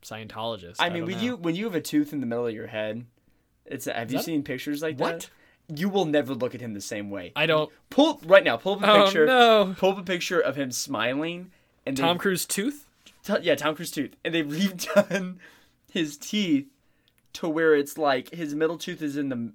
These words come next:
Speaker 2: is in the middle of his head. Like
Speaker 1: Wait,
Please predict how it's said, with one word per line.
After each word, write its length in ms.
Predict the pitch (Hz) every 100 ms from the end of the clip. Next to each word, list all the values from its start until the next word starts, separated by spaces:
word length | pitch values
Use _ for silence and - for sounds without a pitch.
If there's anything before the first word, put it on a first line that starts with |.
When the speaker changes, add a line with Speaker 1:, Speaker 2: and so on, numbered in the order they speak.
| -
Speaker 2:
is 360 | 135 123 117 _
in 220 | - 135
the 80 | 127
middle 300 | 120 135 135
of 120 | 123
his 200 | 120 98
head. 340 | - 104 - - _ _ _ _ _ _ _ _ -
Like 200 | - -
Speaker 1:
Wait, 420 | 247 415 180 -